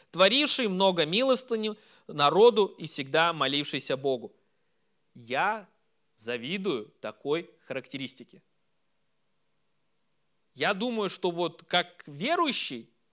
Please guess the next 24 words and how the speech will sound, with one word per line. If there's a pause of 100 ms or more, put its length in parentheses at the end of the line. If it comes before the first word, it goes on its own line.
(880)
он
прям
пример
даже
для
тех,
кто
наехал
на
Петра. (1200)
Он
прям
молодец,
и
он
в
принципе
уже
не
язычник. (540)
Его
пицца
была
кошерной.